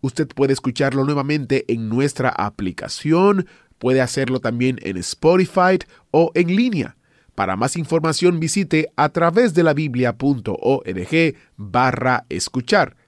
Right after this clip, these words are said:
Quiero compartir también un testimonio de Josué,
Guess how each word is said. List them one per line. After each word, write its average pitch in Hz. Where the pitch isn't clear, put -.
Quiero 269
compartir 175
también 147
un 151
testimonio 135
de 104
Josué, 123